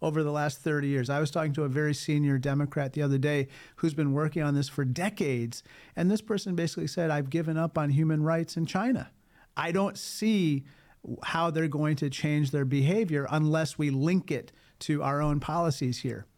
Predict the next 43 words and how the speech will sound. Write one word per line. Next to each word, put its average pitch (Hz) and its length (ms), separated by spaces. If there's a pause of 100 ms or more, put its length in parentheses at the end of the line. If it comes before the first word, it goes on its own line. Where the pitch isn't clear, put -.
(300)
So - 140
those 233 240
are 226 80
some 208 240
of 185 80
the 160 160
areas, 160 540 (420)
uh, 143 280
that 139 280
I 151 100
think 151 260
we 147 160
have 147 260
to, 131 320 (1000)
we 156 140
have 165 140
to - 100
prioritize. 147 1040 (760)
I 165 60
would 180 100
just 208 140
say 185 100
one 156 340
last 147 320
thing. 165 300
I'm 139 140
sorry 151 320
for 135 180
adding 147 340
to 135 100
this 135 260
list, 143 260 (360)
but 151 280 (200)
if 160 200
we 208 220
think 185 320
that 151 160
this 160 120
is 151 140
all 156 320
about 147 480
just 151 320
preventing 156 880